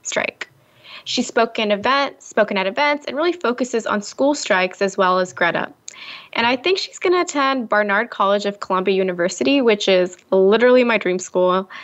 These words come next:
And she really deserves that admission. Barnard is known for having very talented young women as students.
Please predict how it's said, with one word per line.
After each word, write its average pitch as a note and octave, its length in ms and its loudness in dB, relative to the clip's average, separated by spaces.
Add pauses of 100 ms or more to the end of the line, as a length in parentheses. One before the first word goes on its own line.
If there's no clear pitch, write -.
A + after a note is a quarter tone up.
(200)
And G3+ 140 0
she B3+ 200 -2
really D#4+ 240 2
deserves A3+ 340 0
that G3+ 160 2
admission. F#3 680 -4 (260)
Barnard F#3+ 320 2
is G3 120 -4
known F#3 180 -2
for G3+ 140 -4
having F3+ 540 -2
very A#3+ 340 2
talented G3 400 0
young F3 240 0
women E3+ 340 -2
as F3 140 -4
students. - 680 -8